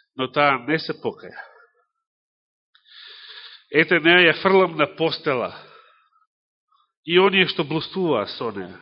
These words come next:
во маки големи, ако не се покајат за делата своји. И чедата неизини ќе ги казнам со смрт. И сите цркви ќе дознаат дека јас сум оној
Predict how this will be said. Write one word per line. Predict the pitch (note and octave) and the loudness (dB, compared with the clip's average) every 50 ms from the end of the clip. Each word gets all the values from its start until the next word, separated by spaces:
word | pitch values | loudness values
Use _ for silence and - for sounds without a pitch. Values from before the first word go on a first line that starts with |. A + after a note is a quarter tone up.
| _ | _
во | - A#2 - D3+ D3+ | -12 -4 0 0 0
маки | C3 - D3+ D#3+ D#3 D#3 - E3 C#3+ | 2 4 4 4 2 2 -4 -10 -10
големи, | B2 A#2 C#3 C#3+ C#3 B2+ A#2+ A2 G#2+ G#2 F#2 - - - - - - _ _ - | -6 -2 0 0 0 0 -4 -6 -8 -12 -14 -14 -18 -20 -20 -20 -20 _ _ -10
ако | B2 B2 - B2+ | -10 -8 -6 -6
не | A#2+ C3+ C3 | -6 -6 -6
се | - - C#3 | -6 -6 -8
покајат | - - C3+ B2+ - - B2 A#2+ A2 G#2+ A2+ | -6 -6 -8 -8 -4 -4 -4 -4 -4 -4 -8
за | G#2 | -8
делата | F2+ A2 A2 G#2+ G2+ F#2 F2 F#2+ | -6 -4 -4 -4 -6 -8 -10 -14
своји. | - - - - F2 E2+ D#2 D2 _ _ _ _ _ _ _ _ _ _ _ _ _ _ _ _ _ _ _ _ _ _ _ _ _ _ _ _ _ - - _ _ _ - | -14 -14 -14 -16 -16 -18 -18 -20 _ _ _ _ _ _ _ _ _ _ _ _ _ _ _ _ _ _ _ _ _ _ _ _ _ _ _ _ _ -20 -20 _ _ _ -10
И | D3 | -8
чедата | D3 - A3 A3 A#3+ A#3 A#3 G#3+ | 0 4 6 6 6 6 2 0
неизини | F3 D#3 D3+ D#3 D#3 D3+ G3+ G#3+ A3+ - | 2 2 2 2 2 -2 -6 -8 -8 -10
ќе | F#3+ D#3 | -10 -10
ги | C#3+ B2+ - | -10 -8 -2
казнам | F3 F3 F3+ F3 F#3+ F#3+ F#3 - | -2 -2 -2 0 -4 -6 -6 -6
со | - - D3 | -12 -10 -10
смрт. | - - - E3 F3 G#3 F3+ - - - - - - - _ _ _ _ - - - - - - - - - - - - _ - | -10 -12 -10 -6 -2 -2 -2 -2 -6 -16 -20 -20 -20 -20 _ _ _ _ -20 -20 -20 -20 -20 -20 -20 -20 -20 -20 -20 -20 _ -8
И | - - | -4 -2
сите | - C#4 C4 C#4+ - C#4 | -2 0 0 -2 -2 0
цркви | - B3+ A#3 A3+ - F#3+ | 2 0 0 2 -2 -6
ќе | F3 - D3+ C#3+ | -4 -4 -4 -2
дознаат | C3 D#3+ D#3+ D#3 D#3+ D#3+ D3+ C3+ | 0 0 0 0 0 -2 -2 -2
дека | C#3+ C#3 - C3+ | -2 -4 -2 -2
јас | B2 B2 C#3+ D#3 - - | -2 0 0 0 -2 -4
сум | E3+ D3+ | -8 -10
оној | C3+ - D3 D#3+ E3 D#3+ D#3+ D#3+ | -8 -6 -4 -4 -2 -2 -2 -4